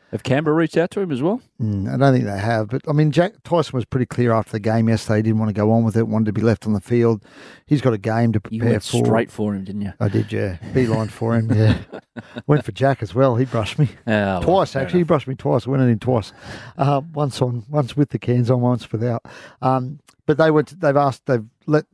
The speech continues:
Speaker 2: notified Newcastle they'd like a statement from Tyson Gamble. Uh, I think the response has been, "Look, he doesn't really want to go on with it. He's got a big game to prepare for this week." Um, and if he gave evidence, he would then have to make himself available, I believe, for cross-examination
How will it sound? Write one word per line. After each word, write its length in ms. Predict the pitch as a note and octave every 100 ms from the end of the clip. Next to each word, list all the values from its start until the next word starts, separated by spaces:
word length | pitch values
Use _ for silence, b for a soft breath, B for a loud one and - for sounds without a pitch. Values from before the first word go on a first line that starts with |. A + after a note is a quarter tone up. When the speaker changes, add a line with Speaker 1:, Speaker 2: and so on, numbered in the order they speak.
| -
Speaker 2:
notified 440 | D3+ D3+ C3+ C3+
Newcastle 540 | B2 C3+ - A#2+ - A#2
they'd 60 | A#2
like 120 | -
a 60 |
statement 380 | - C3+ D3 G#2+
from 140 | - A2
Tyson 340 | A2+ F#2+ G#2
Gamble. 500 | A#2 D3 D3 D3 C#3 B B B B
Uh, 200 | A#2 G#2
I 40 | G#2+
think 140 | C3
the 60 | A2+
response 380 | - - A#2 -
has 100 | G2+
been, 140 | A#2
"Look, 120 | A2 - -
he 140 | C#3
doesn't 220 | B2 A2+
really 120 | A#2 G#2+
want 160 | G#2
to 60 | G2+
go 220 | A2 A#2
on 100 | B2
with 140 | A#2
it. 120 | B2 -
He's 120 | -
got 120 | A2
a 40 | G2+
big 160 | C3
game 200 | B2 A#2
to 60 | G#2+
prepare 360 | - - A2+ G#2+
for 180 | A2+ A2
this 220 | G2+ -
week." 380 | A#2+ B2 - b b b b b -
Um, 440 | G#2+ G#2+ G#2+ G#2+ - -
and 220 | A#2+ C3
if 140 | D#3+ -
he 80 | C3
gave 320 | C#3+ D3 D3
evidence, 380 | C#3 C3+ A#2 -
he 40 |
would 120 | B2
then 160 | A#2 C3
have 140 | B2
to 100 | -
make 180 | A#2 A2+
himself 300 | G#2+ - A2+
available, 420 | F#2+ A2+ B2 A2
I 40 | G#2
believe, 340 | A2 A2 G2+
for 300 | - G#2+ F#2+
cross-examination 1120 | - A#2+ - G#2 G#2 G2+ A#2 C3 - C3+ A#2+